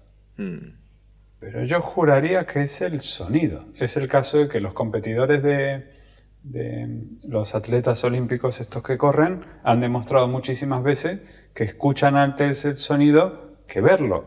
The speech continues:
Speaker 2: Y eso que el sonido va mucho más lento que la
Speaker 1: Ya.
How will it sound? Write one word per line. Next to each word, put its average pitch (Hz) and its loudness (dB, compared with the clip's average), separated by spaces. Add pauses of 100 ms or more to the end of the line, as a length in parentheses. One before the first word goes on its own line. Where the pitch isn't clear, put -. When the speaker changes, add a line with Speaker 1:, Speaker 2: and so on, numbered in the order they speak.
Speaker 2:
Y 113 2
eso 143 2
que 143 2
el 131 0
sonido 123 0
va 147 2
mucho 123 -2
más 151 2
lento 95 -2
que 87 -4
la 80 -4 (480)
Speaker 1:
Ya. - -14